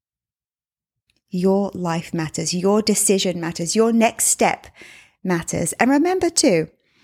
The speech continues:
very few decisions are life and death. Most decisions are even reversible, changeable. They can evolve over time.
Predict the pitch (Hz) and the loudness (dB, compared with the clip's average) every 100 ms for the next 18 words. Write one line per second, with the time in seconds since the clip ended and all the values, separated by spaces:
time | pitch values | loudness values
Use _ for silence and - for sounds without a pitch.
0 | _ - _ _ 190 254 302 330 320 294 | _ -20 _ _ -2 0 2 0 0 -2
1 | 277 262 196 175 151 151 151 - - 175 | 0 -2 -2 -4 -8 -12 -14 -16 -6 -4
2 | 160 - 143 - - - - - - _ | -4 -6 -8 -10 -10 -10 -12 -20 -20 _
3 | _ _ _ _ _ _ _ _ _ _ | _ _ _ _ _ _ _ _ _ _
4 | _ - 190 247 294 226 175 156 160 170 | _ 0 4 4 4 2 2 0 0 -2
5 | - 180 175 165 165 190 208 - 175 156 | -2 -2 -2 -2 0 2 2 0 -2 -2
6 | - 202 202 202 - 139 147 185 196 196 | -2 0 0 0 -2 -6 0 0 2 0
7 | 170 160 208 233 151 147 147 - 76 73 | 0 2 2 2 2 0 -2 -4 -4 -4
8 | - | -6